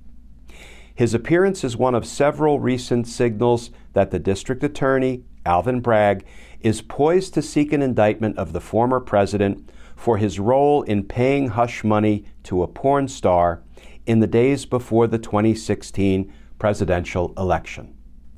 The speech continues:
Now let's turn to Donald Trump. "Trump will not appear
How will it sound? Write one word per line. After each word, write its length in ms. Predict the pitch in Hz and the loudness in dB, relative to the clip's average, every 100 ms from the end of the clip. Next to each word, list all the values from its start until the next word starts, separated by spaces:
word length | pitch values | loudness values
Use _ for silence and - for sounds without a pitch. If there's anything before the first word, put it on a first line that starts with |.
| - - - - | -20 -18 -18 -4
Now 260 | 104 110 120 | 0 2 2
let's 220 | 120 - | 0 -2
turn 220 | 117 107 | -2 0
to 80 | 104 | 0
Donald 320 | 85 85 98 | 0 -2 -2
Trump. 280 | - 127 - - - - - - - - - - - - - | -2 -4 -6 -18 -20 -20 -20 -18 -16 -16 -18 -20 -20 -20 -14
"Trump 380 | - 165 185 190 | -2 0 0 -2
will 320 | 104 147 147 | 2 2 4
not 360 | 117 120 123 110 | 2 2 0 -4
appear 580 | 98 - 110 82 76 | -6 0 2 2 -2